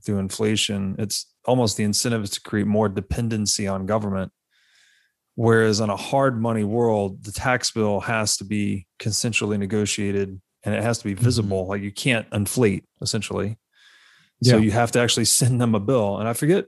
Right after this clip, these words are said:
Speaker 1: which, maybe it was Ron Paul that made the point that if we sent Americans,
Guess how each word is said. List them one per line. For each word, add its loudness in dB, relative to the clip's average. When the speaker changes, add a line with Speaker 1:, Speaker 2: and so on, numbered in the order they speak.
Speaker 1:
which, -4
maybe 8
it 10
was 6
Ron 2
Paul 2
that 0
made 0
the -4
point -4
that -8
if -4
we 4
sent 2
Americans, 0